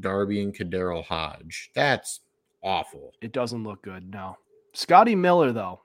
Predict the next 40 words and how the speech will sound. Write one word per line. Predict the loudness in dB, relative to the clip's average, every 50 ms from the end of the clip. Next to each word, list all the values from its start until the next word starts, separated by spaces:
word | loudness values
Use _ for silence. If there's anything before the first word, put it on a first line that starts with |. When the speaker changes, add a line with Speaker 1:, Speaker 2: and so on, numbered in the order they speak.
| _ _ _ _ _ _ _ _ -8
Speaker 1:
Eh. | -6 -2 0 0
Speaker 2:
maybe | 0 2 2 2 4 4 4
with | 4 4 4 4
more | 2 0 2 2 2 2
reps, | 2 4 4 4 4 2 -2 -10 -16 -16 -18 _ _ _ _ _ -6
because | -6 -4 -2 -2 -2 -4 -6
he | -8 -6 0
was | 2 2 2 2
buried | -2 -2 0 2 2 4 2 2 2
on | 0 0 -2
the | -4 -4
depth | -2 -2 -2 -2 -4 -10
chart | -8 -6 -6 -6 -6 -6
for | -8 -8 -8 -6
years | -6 -4 -2 -2 0 0 -2 -4 -6 -8
in, | -8 -8 -10 -12 -14 _ _
in | -10 -8 -6 -6 -6 -6 -8 -12 _ _ _ _
Tampa. | -10 -8 -6 -6 -2 0 0 0 0 -4 _ _ _ _ _ _ _ _ _ _ _ _ _ 2
I | 2
don't | 2 2 2
know. | 2 2 2
Maybe | 2 2 2 2 4 2
he | 2 2 0
becomes | -2 -2 -4 -2 -2 -2 -2 -2 -4
a | -6
solid | -4 0 0 2 2 2 0 -2 -4 -6 -2
wide | 0 2 2 2 0 0
receiver | -4 -2 0 -2 0 0 -2 -6
three | -8 -12 -14 -14 -8 -6 -4 -2 -2 -4
caliber | -4 -4 -4 -2 -2 -2 -4 -6 -8 -8
guy, | -8 -6 -6 -6 -6
but | -6 -4
they're | -2 2
looking | 2 4 4 2 2 2
for | 2 0 0
a |
two | 0 0 2 4 4 4 2 -2 -10 _ _ _ -20 -20 -20 _ _
after | 0 0 0 0 -4 -4
Drake | -2 -2 -2 -2 -2
London, | 2 2 2 2 2 -2 -6 -12